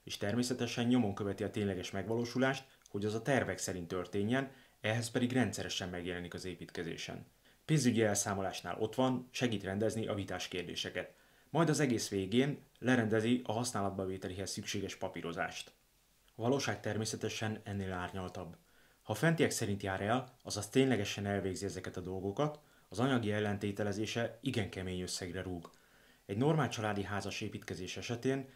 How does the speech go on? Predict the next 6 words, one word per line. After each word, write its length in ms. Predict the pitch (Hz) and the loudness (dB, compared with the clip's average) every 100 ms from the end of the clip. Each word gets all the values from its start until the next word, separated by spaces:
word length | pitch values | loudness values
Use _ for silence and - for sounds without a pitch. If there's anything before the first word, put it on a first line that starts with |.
| - - | -20 -10
ez 140 | 101 | 0
másfél-két 840 | 120 117 - 104 107 - - 101 | 2 2 0 0 0 -2 -4 -2
millió 220 | 101 92 92 | -2 -4 -4
forintot 440 | - 90 87 85 | -4 -6 -6 -8
is 160 | 85 - | -8 -8
jelenthet. 520 | 87 87 - 90 | -6 -8 -10 -12